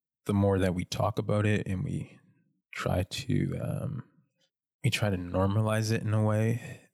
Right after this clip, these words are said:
um, I feel like we can just help people feel so,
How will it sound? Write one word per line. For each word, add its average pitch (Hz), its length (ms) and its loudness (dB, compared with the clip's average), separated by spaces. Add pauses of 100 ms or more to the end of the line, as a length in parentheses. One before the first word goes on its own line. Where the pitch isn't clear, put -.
(100)
um, 101 500 -8 (1080)
I - 80 -2
feel 113 280 2
like 101 220 2
we 107 80 2
can 101 180 -2
just 92 280 0
help - 340 -4 (120)
people - 320 -12
feel - 380 -2
so, 98 720 -4